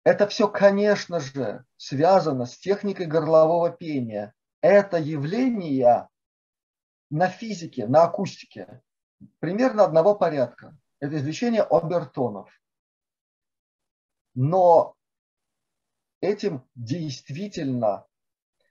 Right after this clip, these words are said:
не надо, а, баловаться.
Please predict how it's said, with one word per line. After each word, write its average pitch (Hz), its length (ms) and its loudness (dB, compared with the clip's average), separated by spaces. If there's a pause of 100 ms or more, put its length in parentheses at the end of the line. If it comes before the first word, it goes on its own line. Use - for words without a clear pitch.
не 147 180 -2
надо, 180 680 0 (680)
а, 104 240 -20 (100)
баловаться. 117 920 -2